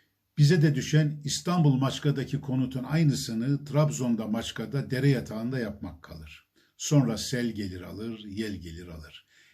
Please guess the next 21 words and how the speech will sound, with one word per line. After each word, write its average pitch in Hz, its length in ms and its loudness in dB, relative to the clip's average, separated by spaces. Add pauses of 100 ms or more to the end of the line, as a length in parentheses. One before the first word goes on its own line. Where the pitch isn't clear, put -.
(220)
El 160 220 8
geliyor, 147 440 6
ürünümüze 131 640 -2
bir 135 100 -2
hikaye 120 500 -8 (160)
takıyor, 113 480 -8
havalandırıyor. 101 1000 -8 (460)
Biz 165 200 6 (100)
onun 156 240 6
hikayesinin 120 640 -2
parçası 113 500 -10
haline 98 340 -12
geliyoruz. 82 720 -16 (320)
Hikaye 135 320 0
yazamayan, 117 680 -2
sürekli 123 460 -2
masal 110 400 -4
dinleyen 107 580 -6
doğanın 101 380 -8
esiri 98 340 -8
olacaktır. 78 720 -12